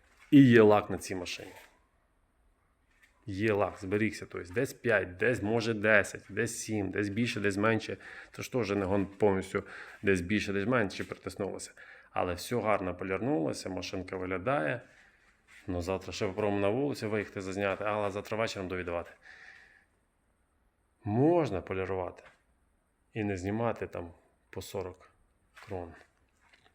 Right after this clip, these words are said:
Тому, друзяки, довіряйте свої тачки провіреним людям і просіть, щоб вам до і після пропікали тачку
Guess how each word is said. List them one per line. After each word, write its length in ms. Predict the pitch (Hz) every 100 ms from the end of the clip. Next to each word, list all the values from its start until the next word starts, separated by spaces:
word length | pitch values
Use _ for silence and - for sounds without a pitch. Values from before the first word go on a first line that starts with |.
| _ _ _ _ - _ _ _ _
Тому, 260 | 98 107 139
друзяки, 540 | 117 110 117 117 -
довіряйте 680 | 87 92 87 95 120 117 107
свої 280 | - 101 92
тачки 460 | - 104 - -
провіреним 600 | 98 98 98 98 92 90
людям 340 | 98 113 101 98
і 160 | 123 131
просіть, 480 | - 90 - 120 120
щоб 280 | - 92
вам 380 | 90 92 92 90 - _ _ _ _ _ _ _ _ _ _ _ _ _
до 520 | - 95 123 151 151 - _ _
і 120 | - 95
після 520 | - 127 131 - 104 - _ _ _
пропікали 520 | 92 _ 120 107 92
тачку 380 | - - -